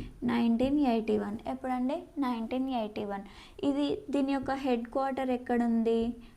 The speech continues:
డెహ్రాడూన్. ఎక్కడ స్థాపించారు? డెహ్రాడూన్.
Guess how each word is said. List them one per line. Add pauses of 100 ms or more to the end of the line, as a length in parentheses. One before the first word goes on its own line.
(140)
డెహ్రాడూన్. (260)
ఎక్కడ
స్థాపించారు? (340)
డెహ్రాడూన్.